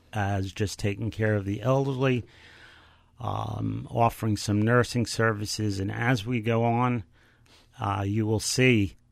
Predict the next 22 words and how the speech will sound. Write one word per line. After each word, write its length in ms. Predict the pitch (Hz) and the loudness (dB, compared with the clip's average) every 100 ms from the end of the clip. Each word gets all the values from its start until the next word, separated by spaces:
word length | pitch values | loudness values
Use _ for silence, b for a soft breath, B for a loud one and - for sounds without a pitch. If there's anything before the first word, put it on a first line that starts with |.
| _ - | _ -6
throughout 400 | 110 117 123 - | 4 6 6 4
this 140 | 120 | -2
show 360 | - 120 117 113 | 2 4 6 4
that 220 | 101 98 | 0 -2
this 220 | 117 - | -4 -4
is 160 | 104 98 | -4 0
not 320 | 117 123 - | 4 4 4
going 260 | 113 110 107 | 2 2 0
to 140 | 107 | -2
be 180 | 107 107 | 0 2
about 300 | 104 104 101 | 2 0 0
adult 380 | 98 107 107 - | 2 2 0 2
diapers 680 | 120 123 - 123 117 104 - b b b b | 2 2 2 2 2 -2 -12 b b b b
and 320 | - 107 110 104 | -2 2 2 2
dispensing 680 | 104 - 113 110 - 107 | -2 0 2 2 2 2
meds 500 | 113 110 104 98 - - b b b - | 4 2 0 -2 -8 -10 b b b -2
to 200 | 131 113 | 2 2
people, 680 | - 117 107 104 101 98 92 - | 2 0 0 -4 -6 -8 -16 -6
uh, 640 | 110 101 98 98 104 110 - | -2 -2 -2 -2 -4 -6 -2
in 280 | 117 113 | 2 2
care. 320 | - 110 98 92 | 2 0 0 0
Yes, 520 | 104 113 - - | 0 0 -2 -6